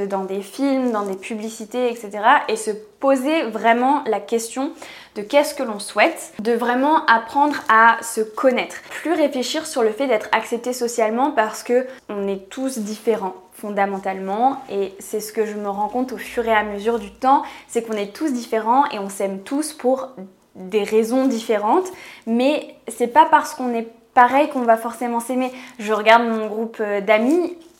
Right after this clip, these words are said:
on est toutes extrêmement différentes et pourtant on s'aime toutes très fort. Donc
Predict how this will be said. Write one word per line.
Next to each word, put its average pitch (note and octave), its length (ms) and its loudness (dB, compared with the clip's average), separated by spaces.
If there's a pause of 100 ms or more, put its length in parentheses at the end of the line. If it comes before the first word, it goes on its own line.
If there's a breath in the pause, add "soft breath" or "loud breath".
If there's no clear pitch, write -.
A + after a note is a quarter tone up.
on A#3 120 0
est A#3 160 -6
toutes E4 180 -6 (220)
extrêmement C4+ 500 0
différentes B3 520 -2 (140)
et A3 120 -4
pourtant C#4 440 -2
on G#3+ 60 -14
s'aime G3+ 400 -8 (120)
toutes - 340 -12
très - 180 -8
fort. A#3 460 6
Donc C4+ 480 2